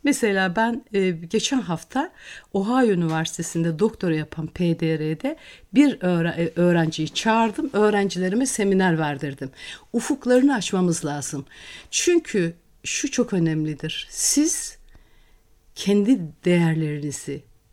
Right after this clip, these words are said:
aynı zeytin ağacının kökleri gibi yer, ta derinlere kadar götüreceksiniz. Aynı zamanda dünyayı da her yeri göreceksiniz. Bu ikisini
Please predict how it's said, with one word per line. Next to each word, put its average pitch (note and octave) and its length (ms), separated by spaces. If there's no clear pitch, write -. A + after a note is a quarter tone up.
aynı A3 340
zeytin F3+ 420
ağacının E3 600
kökleri F3+ 500
gibi C#3+ 320
yer, F3 240
ta A3 220
derinlere F#3+ 480
kadar D#3+ 280
götüreceksiniz. A#3 960
Aynı D#4 280
zamanda E3 540
dünyayı C4 600
da F4 120
her C#4 440
yeri A3+ 320
göreceksiniz. E3 800
Bu G4+ 140
ikisini G3 600